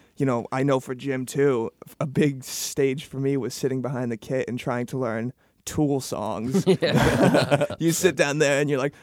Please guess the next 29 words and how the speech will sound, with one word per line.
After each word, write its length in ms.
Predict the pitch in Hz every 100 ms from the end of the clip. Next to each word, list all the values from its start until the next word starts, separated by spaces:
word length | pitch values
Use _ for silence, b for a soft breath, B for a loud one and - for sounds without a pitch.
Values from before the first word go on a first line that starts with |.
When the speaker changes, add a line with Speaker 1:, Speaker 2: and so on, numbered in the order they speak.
| B
Speaker 1:
"How 300 | - - -
the 100 | 156
hell 380 | - 143 147 151
is 100 | 139
Danny 420 | - 143 147 143
Carey 400 | - 160 151 143
doing 400 | 139 147 147 135
this?" 240 | 131 120 -
And 100 | 131
you 80 |
just 220 | 135 139 -
try 340 | - 151 139
to 100 | 127
figure 360 | - 151 131 123
it 60 |
out 180 | 131 123
over 300 | 117 131 131
and 100 | 123
Speaker 2:
Oh, 60 | 127
Speaker 1:
over 120 | 110
Speaker 2:
I 100 | 110
had 140 | 175
one 240 | 92 95 131
Speaker 1:
again. 40 |
Speaker 2:
day 220 | 117 85 82
where 120 | 80
I 60 |
think 240 | 87 110 101
I 140 | 92